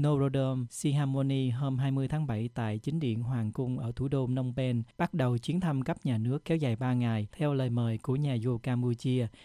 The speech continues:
để đánh dấu kỷ niệm năm mươi năm ngày hai nước thiết lập ban giao.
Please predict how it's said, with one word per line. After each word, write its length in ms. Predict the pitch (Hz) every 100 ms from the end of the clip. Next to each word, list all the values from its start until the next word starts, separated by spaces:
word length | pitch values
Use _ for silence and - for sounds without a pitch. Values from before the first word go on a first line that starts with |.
| -
để 220 | 127 120 131
đánh 180 | 147
dấu 200 | 175 156
kỷ 180 | 180 139
niệm 340 | 147 120 117 131
năm 180 | 139
mươi 140 | 139 139
năm 300 | 139 127 120 -
ngày 300 | 127 117 117
hai 260 | 123 131 123
nước 240 | 135 -
thiết 180 | 180 156
lập 140 | 120 -
ban 220 | 127 120
giao. 260 | 123 120